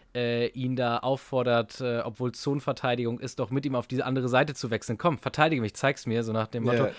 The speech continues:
Speaker 2: ja,
Speaker 1: Also
Speaker 2: ja.
Speaker 1: ich glaube, Furcht hat aktuell weder ein Wide Receiver noch ein Offensive Coordinator von Jalen Ramsey.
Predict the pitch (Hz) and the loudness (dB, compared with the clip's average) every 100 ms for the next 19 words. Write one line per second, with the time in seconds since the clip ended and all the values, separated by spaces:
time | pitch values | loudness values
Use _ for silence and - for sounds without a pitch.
0 | 113 110 107 143 151 147 131 151 151 151 | -4 0 2 4 4 4 2 2 4 6
1 | 143 143 131 - - 120 - - 208 269 | 6 4 0 -8 -20 -18 -4 4 4 4
2 | - - 190 - - 180 - 180 175 156 | -2 -6 -6 -6 -4 -4 -2 0 0 0
3 | 139 170 160 151 156 180 175 185 160 156 | 0 2 2 4 2 0 -6 -2 2 2
4 | 160 160 156 151 165 147 - 147 143 139 | 0 0 0 0 -2 -6 -4 -2 -2 0
5 | 151 143 - 98 101 98 101 92 101 | -2 -4 -6 -4 -4 -4 -4 -6 -10